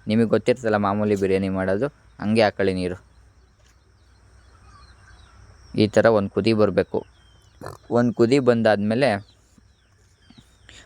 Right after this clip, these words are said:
ಅಕ್ಕಿನ ಹಾಕ್ಕೊಳ್ಳೋಣ. ನೆನ್ಸಿಟ್ಟಿದ್ದೀವಿ ಅಕ್ಕಿನ, ಒಂದು ಹತ್ತು ನಿಮಿಷನೇ ಆಯಿತು, ಹತ್-, ನೆನ್ಸಿಟ್ಟು ಕಬಾಬ್ ಮಾಡುವಾಗಲೇ ನೆನ್ಸಿಟ್ಟಿದ್ವಿ.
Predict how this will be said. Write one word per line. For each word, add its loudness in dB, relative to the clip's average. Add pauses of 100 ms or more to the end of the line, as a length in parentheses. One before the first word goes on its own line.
(100)
ಅಕ್ಕಿನ 0
ಹಾಕ್ಕೊಳ್ಳೋಣ. 0 (240)
ನೆನ್ಸಿಟ್ಟಿದ್ದೀವಿ 0
ಅಕ್ಕಿನ, -4 (760)
ಒಂದು 0
ಹತ್ತು -8
ನಿಮಿಷನೇ -2
ಆಯಿತು, -2
ಹತ್-, -6 (220)
ನೆನ್ಸಿಟ್ಟು -4 (1080)
ಕಬಾಬ್ 2
ಮಾಡುವಾಗಲೇ 2
ನೆನ್ಸಿಟ್ಟಿದ್ವಿ. -4